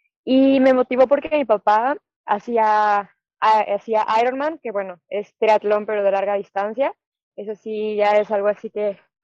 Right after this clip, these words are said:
lo más, lo más duro que hay en el triatlón, porque es una distancia muy, muy larga y prácticamente te lleva todo el día hacer esa competencia.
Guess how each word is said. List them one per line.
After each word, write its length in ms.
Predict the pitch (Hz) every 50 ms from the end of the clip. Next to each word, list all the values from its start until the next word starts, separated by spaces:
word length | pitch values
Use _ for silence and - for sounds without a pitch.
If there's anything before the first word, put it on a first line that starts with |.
| _ _ _ _
lo 140 | - 247 240
más, 300 | 262 262 277 262 - -
lo 100 | 247 247
más 280 | 247 269 277 285 247 226
duro 360 | 277 285 294 294 302 311 -
que 80 | - 240
hay 140 | 226 220 226
en 100 | 226 226
el 120 | 220 202
triatlón, 480 | 185 - 190 190 196 202 220 254 311 427 - _ _ _ _ _
porque 200 | - 190 190 196
es 80 | 196 -
una 140 | 220 214 208
distancia 440 | 202 196 - 202 208 202 214 202
muy, 280 | 196 202 202 208 220 220
muy 180 | 214 214 214 208
larga 340 | 208 202 196 214 214 247
y 60 | 233 208
prácticamente 640 | - 196 196 - _ _ 202 196 196 190 190 202
te 120 | 196 - 190
lleva 200 | 190 190 190 190
todo 300 | - - 208 208 202 202
el 120 | 196 196
día 180 | 196 208 196 190
hacer 200 | 185 - 196 185
esa 160 | 185 196 190
competencia. 500 | - 190 180 185 - 185 180 175 _ _